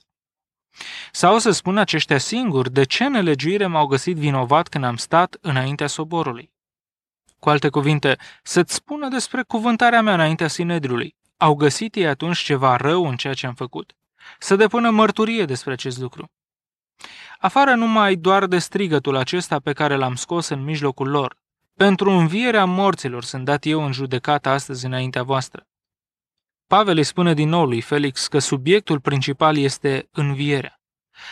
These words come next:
Învierea este punctul esențial al mesajului Evangheliei.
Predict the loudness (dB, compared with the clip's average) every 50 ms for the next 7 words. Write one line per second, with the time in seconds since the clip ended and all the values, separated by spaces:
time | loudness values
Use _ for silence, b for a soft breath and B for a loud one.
0 | B B B 4 4 4 4 4 2 4 4 2 2 2 0 -2 -2 0 -2 -2
1 | -2 0 2 2 2 2 0 -4 -6 -6 -4 -4 -2 -2 0 -2 -2 -2 -4 -4
2 | -4 -4 -4 -4 -4 -6 -6 -6 -6 -6 -4 -6 -6 -4 -2 -2 -2 -2 -4 -10
3 | -16 -20 _